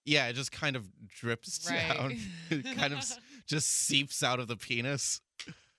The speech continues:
Speaker 1: Um,
Speaker 2: We'll start asking guys if they're squirters or not.
Speaker 1: Yeah, yeah, yeah, yeah.
Speaker 2: <laughs>
Speaker 1: Uh,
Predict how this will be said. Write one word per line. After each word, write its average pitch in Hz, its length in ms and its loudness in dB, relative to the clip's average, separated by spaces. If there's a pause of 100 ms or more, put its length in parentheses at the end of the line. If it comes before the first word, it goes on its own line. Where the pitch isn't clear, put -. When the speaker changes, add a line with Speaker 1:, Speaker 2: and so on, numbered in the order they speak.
(880)
Speaker 1:
Um, 120 540 0 (300)
Speaker 2:
We'll 277 80 -20
start 240 200 -2
asking 190 240 -4
guys 160 240 -2
if 156 80 -16
they're 147 120 -10
squirters 143 520 -10
or 139 80 -12
not. 135 220 -10
Speaker 1:
Yeah, 147 140 6
yeah, 131 200 4
yeah, 123 200 4
yeah. 180 840 -2
Speaker 2:
<laughs> 202 100 -10 (540)
Speaker 1:
Uh, 110 400 0